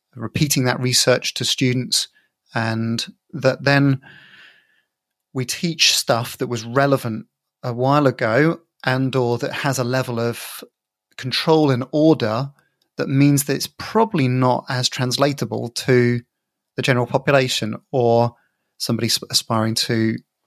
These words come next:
to a sporting performance. And so you come out of university knowing stuff,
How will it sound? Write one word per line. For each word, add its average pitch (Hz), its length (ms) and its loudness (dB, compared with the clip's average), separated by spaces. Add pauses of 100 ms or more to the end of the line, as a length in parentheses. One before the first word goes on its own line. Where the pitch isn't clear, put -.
(100)
to - 140 -8
a - 60 -4
sporting 120 500 0
performance. 120 600 -2 (960)
And - 80 -2
so - 100 2
you 147 60 2
come 202 160 0
out 196 140 0
of 131 100 -4
university 135 760 0 (380)
knowing 139 440 2
stuff, - 680 -4